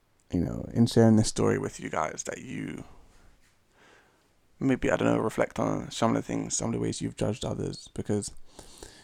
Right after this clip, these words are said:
one thing I always thought I would be was the type of person who would be a force for good, because I know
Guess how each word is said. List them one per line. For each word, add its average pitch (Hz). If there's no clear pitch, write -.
one 156
thing 147
I 127
always 117
thought -
I 101
would 98
be 107
was 147
the -
type -
of -
person 117
who 120
would 104
be 104
a -
force -
for -
good, 107
because -
I 104
know 101